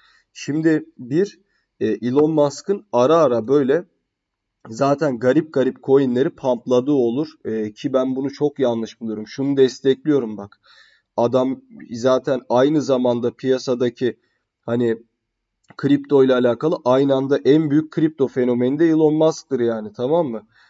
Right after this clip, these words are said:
Ki kripto piyasasından yani adamda milyonlarca takipçi var. Büyük bir kısım da şey, e, kripto takipçileri. Çok ciddi de bir kısmı. O yüzden ben şunu desteklerim. Hani Doge'u destekliyor.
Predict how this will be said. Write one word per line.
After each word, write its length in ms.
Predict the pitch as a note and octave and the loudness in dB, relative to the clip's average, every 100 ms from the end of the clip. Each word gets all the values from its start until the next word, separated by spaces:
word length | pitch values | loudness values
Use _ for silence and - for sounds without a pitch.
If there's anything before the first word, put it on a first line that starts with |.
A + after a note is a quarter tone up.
| _ _ | _ _
Ki 220 | C3+ C3+ C3+ | -2 -2 -2
kripto 440 | - C#3+ C#3 D3 C3+ | 0 0 2 0 2
piyasasından 680 | C3+ C3 C3+ B2 C3+ C#3 | 4 4 2 0 0 2
yani 380 | C3 B2+ B2+ A#2+ - _ _ - | 4 4 2 -2 -8 _ _ -2
adamda 540 | B2 B2+ B2+ C3+ D3+ C3+ | 2 2 2 4 2 2
milyonlarca 880 | - A#2+ B2 C3 C3+ C#3+ E3 D3+ C#3+ | -4 -4 -2 2 2 4 4 2 0
takipçi 560 | C3 A#2+ - A#2+ - C#3 | 0 -2 -4 -10 -2 0
var. 200 | F#3 - _ | 0 -2 _
Büyük 440 | A#2+ A#2 D#3+ F3+ | -12 -2 -2 0
bir 120 | E3+ E3 | -4 -4
kısım 400 | D3 - F3+ F#3+ | -4 -2 -4 0
da 120 | G3 | 0
şey, 400 | - F3+ F3 A#2+ | 2 2 2 0
e, 300 | A#2+ A#2 A#2 A2+ | -2 0 -2 -4
kripto 420 | E3 G#3 E3 C#3+ | -4 -4 -2 -2
takipçileri. 760 | B2+ A#2 - A2 - A2+ A2 | -2 -2 -6 -14 -10 -8 -8
Çok 240 | G#2+ B2+ - | -6 -8 -8
ciddi 380 | B2 - C3 | -14 -6 -2
de 160 | B2 A2+ | 0 0
bir 220 | A2+ A2 | -2 -8
kısmı. 520 | _ A#2 - C#3+ G3 - _ _ _ _ | _ -18 -12 -10 -10 -14 _ _ _ _
O 120 | B2+ D#3+ | 0 2
yüzden 420 | G#3+ D#3 A#2+ A2+ | 2 2 0 2
ben 160 | C3 | 2
şunu 300 | C#3+ E3+ F3 | 0 -2 -2
desteklerim. 640 | E3 D#3+ - E3+ D#3+ B2+ G#2+ | 0 -2 -2 -2 0 -4 -2
Hani 280 | A#2+ A#2+ A2+ | -4 -4 -2
Doge'u 300 | B2 B2 C#3 | -2 0 4
destekliyor. 720 | C3+ - C#3 B2 C#3+ B2+ B2 | 4 4 0 0 0 0 0